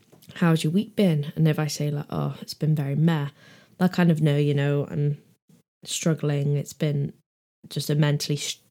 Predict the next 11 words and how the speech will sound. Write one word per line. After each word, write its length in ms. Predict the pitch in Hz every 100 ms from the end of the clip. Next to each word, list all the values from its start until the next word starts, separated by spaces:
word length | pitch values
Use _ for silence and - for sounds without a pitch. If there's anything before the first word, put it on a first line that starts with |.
| _ _ _ _
different 460 | 170 160 160 151 -
week 240 | 220 214
for 140 | -
me. 280 | 160 143 160 - - - - - _ _ _ - -
But 80 |
I 140 | 208 202
na-, 280 | 196 190 - -
I'm 120 | 202
not 200 | 214 -
saying 240 | 202 175
I'm 420 | 160 160 160 160